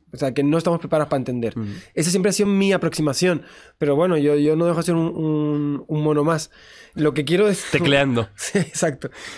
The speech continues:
Speaker 1: Lo que quiero decir es que si, si realmente el universo es infinito, la parte que vemos, vemos nosotros es lo que se llama volumen de Hubble.
Speaker 2: Ujú.
Speaker 1: Es, es lo que nosotros podemos ver. Pues entonces,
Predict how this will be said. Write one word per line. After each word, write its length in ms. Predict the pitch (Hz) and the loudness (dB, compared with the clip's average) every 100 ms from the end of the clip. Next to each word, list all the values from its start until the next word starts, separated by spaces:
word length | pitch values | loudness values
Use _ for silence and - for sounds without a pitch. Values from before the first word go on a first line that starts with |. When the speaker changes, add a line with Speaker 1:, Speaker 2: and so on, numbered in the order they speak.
| - | -2
Speaker 1:
Lo 80 | 165 | 0
que 100 | 156 | 2
quiero 160 | 170 190 | 4 4
decir 320 | 220 208 226 | 4 4 2
es 100 | 220 | 2
que 240 | 214 202 | 0 0
si, 480 | - 170 165 175 - | 0 2 0 -2 -8
si 180 | 135 156 | -2 0
realmente 340 | 147 170 262 | 2 2 2
el 60 | 294 | 2
universo 300 | 202 175 185 | 2 0 0
es 60 | 175 | -2
infinito, 600 | 160 143 131 165 262 - - _ - - - - - | 0 0 0 -2 -4 -8 -20 _ -20 -20 -20 -20 -2
la 220 | 160 151 | 0 2
parte 200 | 175 175 | 2 2
que 100 | 226 | 4
vemos, 280 | 226 226 220 | 4 2 0
vemos 300 | 190 196 202 | 2 2 2
nosotros 280 | 185 190 208 | 2 0 0
es 60 | |
lo 80 | 190 | 0
que 60 | 170 | 0
se 80 | 190 | 0
llama 100 | 185 | 2
volumen 320 | 175 170 170 | 2 2 2
de 60 | |
Hubble. 380 | 143 139 117 107 - _ _ _ _ _ _ | 0 0 0 -2 -12 _ _ _ _ _ _
Speaker 2:
Ujú. 160 | - - | -18 -6
Speaker 1:
Es, 140 | 147 - | -6 -2
es 180 | 165 165 | -2 0
lo 200 | 165 156 | -2 0
que 100 | 156 | 0
nosotros 300 | 151 160 175 | 0 -2 0
podemos 280 | 170 160 131 | 0 0 0
ver. 240 | 135 - - - - - - - | -2 -4 -14 -20 -18 -18 -20 -8
Pues 140 | 147 | -4
entonces, 280 | 151 175 170 | -2 -2 -4